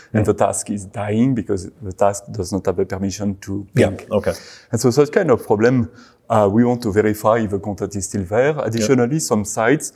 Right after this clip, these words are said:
Speaker 1: may enable the A P I only for part of the sites, not the whole site.
Speaker 2: Okay.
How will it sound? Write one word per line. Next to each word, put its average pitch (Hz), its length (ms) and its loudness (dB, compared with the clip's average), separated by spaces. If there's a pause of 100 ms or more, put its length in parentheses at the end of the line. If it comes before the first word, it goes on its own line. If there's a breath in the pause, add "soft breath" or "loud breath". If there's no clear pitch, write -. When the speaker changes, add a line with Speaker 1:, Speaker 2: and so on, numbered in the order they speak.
(240 soft breath)
Speaker 1:
may 107 240 2
enable 135 360 0
the 107 140 -2
A 101 40 -2
P 110 180 -4
I 123 80 -2
only 107 280 -2
for 104 200 -2
part 101 220 -2
of 92 80 -4
the 95 60 -6
sites, - 480 -8
not 104 240 -2
the 101 100 2
whole 98 180 -2
site. - 280 -2
Speaker 2:
Okay. 82 120 0